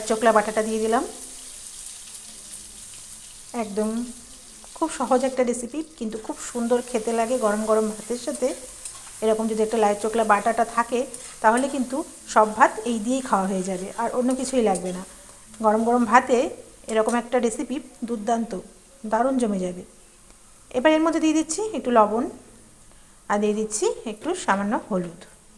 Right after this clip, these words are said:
একটু হলুদ দিয়ে দিচ্ছি, হলুদটা দিলে একটু কালারটা ভালো হবে, তার জন্য হলুদটা দিচ্ছি। হলুদটা না দিলেও অসুবিধা নেই,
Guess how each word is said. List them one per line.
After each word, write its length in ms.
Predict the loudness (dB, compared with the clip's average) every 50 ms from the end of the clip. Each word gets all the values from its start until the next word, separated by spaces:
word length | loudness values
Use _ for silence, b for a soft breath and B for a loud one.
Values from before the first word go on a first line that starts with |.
| -20 -20 -20 -20 -20 -20 -20 -20 -20 -20 -20 -20 -20 -20 -20 -20 -20 -20 -20 -20 -20 -20 -20 -20 -20 -20 -20 -20 -20 -20 -20 -20 -20 -20 -20 -20 -20 -20 -20 -20 -20 -20 -20 -20 -20 -20 -20 -20 -20 -20 -20 -20 -20 -20 -20 -20 -20 -20 -20 -20 -20 -20 -20 -20 -20 -20 -20 -20 -20 -20 -20 -18 -14
একটু 120 | -10 -8 -6 -4
হলুদ 200 | -2 0 0 0 0 0
দিয়ে 120 | 0 0 -2
দিচ্ছি, 280 | -4 -6 -6 -6 -6 -6 -8 -10 -14 -20 -20 -20 -20 -20 -20 -20 -20 -20 -20 -20 -20 -20 -20 -20 -20 -20 -20 -20 -20 -20 -20 -20 -20 -20 -20 -20 -20 -20 -20 -20 -20 -20 -20 -20 -20 -20 -10 -4
হলুদটা 280 | -2 -2 -2 -2 -4 -4
দিলে 200 | 0 2 2 2 2
একটু 100 | 0 4 6
কালারটা 320 | 8 8 8 6 4 2 2 2 2
ভালো 140 | 0 2 0 0
হবে, 180 | 2 2 0 0 -2 -8 -16 -20 -16 -10
তার 140 | -8 -8 -6
জন্য 140 | -4 -2 0 0
হলুদটা 240 | 0 0 0 -2 -2
দিচ্ছি। 240 | -4 -4 -6 -8 -8 -4 -2
হলুদটা 280 | -2 -2 -2 -2 -2 0 2
না 40 | 2 2
দিলেও 220 | 2 4 4 4 4 4
অসুবিধা 320 | 2 -2 -6 -4 -2 -2 -2 -2
নেই, 80 | -4